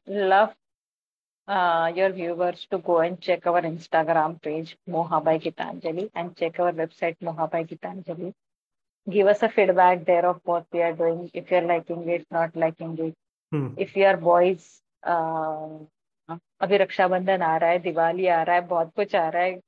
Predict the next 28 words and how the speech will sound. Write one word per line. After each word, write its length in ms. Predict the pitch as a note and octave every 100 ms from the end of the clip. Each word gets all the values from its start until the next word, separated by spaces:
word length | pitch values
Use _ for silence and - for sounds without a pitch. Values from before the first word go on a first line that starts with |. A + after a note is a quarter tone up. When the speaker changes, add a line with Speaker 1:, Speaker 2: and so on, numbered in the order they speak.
| -
Speaker 1:
अपनी 260 | D#3+ G3
गर्लफ्रेंड्स 520 | F3 F3 E3 F#3+ F#3
को, 140 | - F#3
बीवियों 360 | F#3 F3 F3
को 120 | F3 F#3
गिफ्ट 260 | F#3 F3+ -
दे 140 | E3+ D#3+
दो। 240 | G#3 F#3+ A#3+
Speaker 2:
<laughs> 840 | G#3+ - - G#3 D4+ - G#3+ - A3+ _ _ _ _ - - _ _ _ _ - A#3+ C4 - - - C#5
Speaker 1:
If 180 | D4+ D4+
you 80 | C#4+
are 140 | C4+
girls, 300 | A#3+ B3 D4+
buy 200 | A#3 G#3+ A#3
it 80 | -
for 100 | C#4+
yourself। 600 | B3 G3 G3 G3+ G#3 C#4+ _ _ -
Speaker 2:
Right। 520 | C4+ B2+ A2+ A2+ - _ _ - - _ _ _ _ -
Speaker 1:
So, 100 | F#4
yeah, 500 | F#4 F#4 D4 D#4+ D#4+
that 240 | A#3 A#3 D4+
is, 160 | D4 B3 -
uh, 440 | G3+ F#3+ F3+ E3+ D3+
yeah, 500 | G3+ A3+ A3 G#3 C#4
and, 160 | D#4
and, 400 | C#4 D#4 D#4 C#4+
uh, 420 | B3+ G#3+ F#3 E3 C#3+ - -
otherwise, 540 | G3+ A#3 A#3 B3 B3